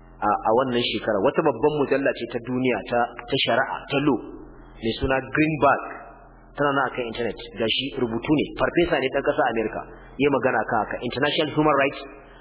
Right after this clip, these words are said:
Law and United States Double Standards. Dokokin 'yancin ɗan adam na duniya da kuma bakin ganga da America take dangane da su. In ya shafe su, to, ba za su yi aiki da shi ba.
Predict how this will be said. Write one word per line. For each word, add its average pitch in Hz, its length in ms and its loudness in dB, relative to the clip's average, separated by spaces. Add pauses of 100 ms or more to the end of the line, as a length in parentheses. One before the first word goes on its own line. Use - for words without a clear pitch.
(120)
Law 135 280 4 (540)
and 110 200 0 (120)
United 139 320 2
States 135 400 -2 (120)
Double 131 280 2
Standards. 101 400 -6 (540)
Dokokin 170 840 4
'yancin 170 460 0 (100)
ɗan 156 180 2
adam 147 300 2
na 127 120 0
duniya 135 360 2 (800)
da 127 80 4
kuma 156 340 4 (720)
bakin 139 520 4
ganga 139 420 4 (220)
da 139 60 0 (100)
America 143 320 4
take 127 240 -4
dangane 113 320 2
da 87 160 -10
su. - 100 -14 (240)
In 147 140 0
ya 165 160 6
shafe 160 380 4
su, 170 160 -4 (680)
to, 123 80 -2
ba 113 60 4 (100)
za 139 80 2
su 135 80 -6
yi 120 80 4
aiki 110 160 -4
da - 80 -8
shi - 160 -4
ba. - 120 -10